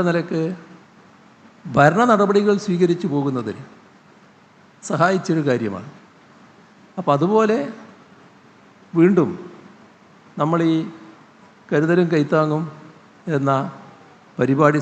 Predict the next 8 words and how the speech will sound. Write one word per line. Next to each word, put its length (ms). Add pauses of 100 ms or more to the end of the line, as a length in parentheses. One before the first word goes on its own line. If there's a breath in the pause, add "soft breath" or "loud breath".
സംഘടിപ്പിച്ചിരിക്കുകയാണ്. 920 (1120)
ജീവനക്കാരാണ് 840 (1400)
ഇതിൽ 220 (1200)
പ്രധാനമായും 720 (1080)
ശ്രദ്ധിക്കേണ്ടത്. 640 (1080)
ജീവനക്കാർ 560 (1160)
പൊതുവെ 360 (1200)
ആരോഗ്യകരമായ 720